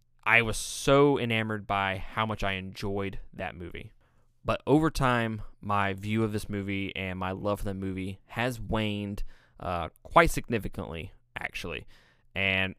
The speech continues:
as of now, I give it three stars. I think it's a, I think it's a good movie. I, I really do. I think it's a good movie. It's not a good film. It's poorly written,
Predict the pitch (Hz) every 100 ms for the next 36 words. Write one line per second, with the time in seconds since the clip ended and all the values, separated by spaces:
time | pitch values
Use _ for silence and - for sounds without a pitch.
0 | - 127 147 147 139 131 - 110 113 104
1 | - 110 107 - 85 69 - - 101 -
2 | 123 - 135 - 117 120 110 107 92 -
3 | - - - _ 113 107 156 165 190 139
4 | 113 127 107 101 87 60 110 117 - 101
5 | 95 101 101 123 147 123 101 101 117 -
6 | 117 120 101 101 101 107 - - - -
7 | 104 110 117 117 107 107 107 - - 131
8 | 147 202 240 - - _ _ - _ 110
9 | 107 - - - _ - 139 156 139 143
10 | 135 131